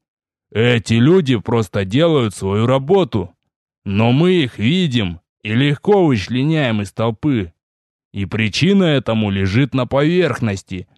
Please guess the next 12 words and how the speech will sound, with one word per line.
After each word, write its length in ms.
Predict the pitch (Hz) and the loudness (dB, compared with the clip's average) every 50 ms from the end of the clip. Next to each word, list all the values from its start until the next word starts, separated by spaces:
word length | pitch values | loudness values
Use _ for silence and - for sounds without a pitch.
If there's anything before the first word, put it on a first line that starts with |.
| _ _ _ _ _ _ _ _ _ _ _ _ - | _ _ _ _ _ _ _ _ _ _ _ _ -10
Сущности 760 | - - 135 175 185 160 135 135 127 123 117 107 - - 120 | -2 0 4 4 4 4 4 2 0 -2 -2 -2 -2 -2 0
умелых 560 | 120 123 131 147 156 156 139 120 107 - - | 2 2 2 2 2 2 2 0 0 -2 -4
палачей, 760 | - 110 113 110 110 98 - - 131 156 156 127 98 85 - _ _ _ _ _ _ _ | -2 -2 0 0 -2 -2 -2 -2 -2 0 0 -2 -4 -6 -10 _ _ _ _ _ _ _
усердных 720 | 107 104 101 - - 127 151 160 147 131 135 135 123 110 | -8 -8 -6 -2 0 2 2 2 2 2 0 0 -2 -2
дознавателей, 960 | 127 131 131 113 131 139 151 160 170 165 151 123 - 117 107 95 92 87 85 - _ _ _ _ | -2 -2 -2 0 0 0 0 2 2 0 0 -2 -2 -4 -4 -4 -6 -8 -12 -16 _ _ _ _
удачливых 720 | - 113 110 107 139 143 131 95 - - 127 123 117 107 98 | -6 -4 -2 0 0 0 0 -2 -2 -2 -2 0 0 -2 -4
солдат 580 | - 113 117 117 113 123 160 160 135 107 - _ _ _ _ _ _ _ _ _ _ _ | -4 -4 -2 -2 -2 -2 0 0 0 -2 -4 _ _ _ _ _ _ _ _ _ _ _
и 160 | - 110 127 | -2 0 2
мясников 720 | 147 165 160 127 - - 131 120 - - 180 202 208 196 160 | 4 4 2 0 0 -2 -2 -2 0 2 4 4 4 4 2
с 40 | 135 | 0
больших 520 | 143 139 135 113 - - 165 123 107 107 | -2 -2 -2 -2 -2 -2 -2 0 -2 -2
боин 540 | 98 127 165 170 160 139 120 98 90 98 | -2 0 2 2 4 2 2 0 -2 -6